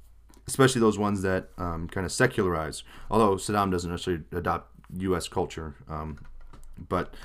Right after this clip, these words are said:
um, you have these leaders that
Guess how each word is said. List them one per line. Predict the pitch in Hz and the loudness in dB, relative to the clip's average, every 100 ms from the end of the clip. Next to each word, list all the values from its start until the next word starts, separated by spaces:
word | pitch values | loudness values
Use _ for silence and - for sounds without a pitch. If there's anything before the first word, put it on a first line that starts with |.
| - - - | -14 -14 -8
um, | 67 90 82 71 - - - - | -4 -4 -4 -6 -12 -16 -18 -14
you | 95 101 104 110 | -10 -8 0 4
have | 113 123 | 6 8
these | 107 101 | 8 6
leaders | 98 | 2
that | 92 | 0